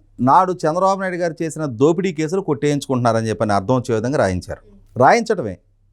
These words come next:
ఎందుకంటే అక్కడ వ్రాసేవారికి ఏమీ స్వతంత్రత ఉండదు. వ్రాయించేది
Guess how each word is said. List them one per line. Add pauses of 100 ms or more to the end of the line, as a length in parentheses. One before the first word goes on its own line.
(200)
ఎందుకంటే (500)
అక్కడ (760)
వ్రాసేవారికి
ఏమీ (340)
స్వతంత్రత
ఉండదు. (180)
వ్రాయించేది